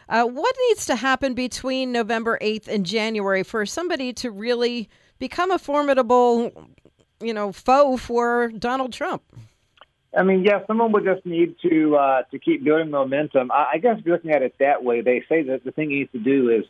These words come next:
Speaker 2: to beat expectations, right? Uh, and the one who's really been doing that lately is Nikki Haley. She's had a lot of, like, big explosive moments, um, on the debate stage, uh, some spats with Vivek Ramaswamy in particular. Um, her number, she's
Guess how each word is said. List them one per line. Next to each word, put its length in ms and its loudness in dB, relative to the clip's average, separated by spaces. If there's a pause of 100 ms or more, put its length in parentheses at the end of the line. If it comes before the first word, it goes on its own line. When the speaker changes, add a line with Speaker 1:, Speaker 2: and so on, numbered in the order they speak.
Speaker 2:
to 60 -20
beat 200 2
expectations, 960 -4
right? 200 0 (360)
Uh, 300 2
and 100 -4
the 60 -8
one 160 2
who's 160 2
really 140 2
been 120 -4
doing 200 0
that 160 0
lately 300 0
is 120 -2
Nikki 280 -6
Haley. 380 -2
She's 160 -10
had 120 2
a 60 0
lot 280 2
of, 80 -4
like, 280 0
big 180 -8
explosive 600 -6
moments, 400 -2 (160)
um, 280 0
on 160 -4
the 40 -8
debate 380 -4
stage, 400 0 (180)
uh, 360 2
some 100 -14
spats 400 -2
with 240 -6
Vivek 320 -2
Ramaswamy 560 -4
in 80 -12
particular. 560 0 (440)
Um, 180 2
her 100 0
number, 280 0
she's 140 -6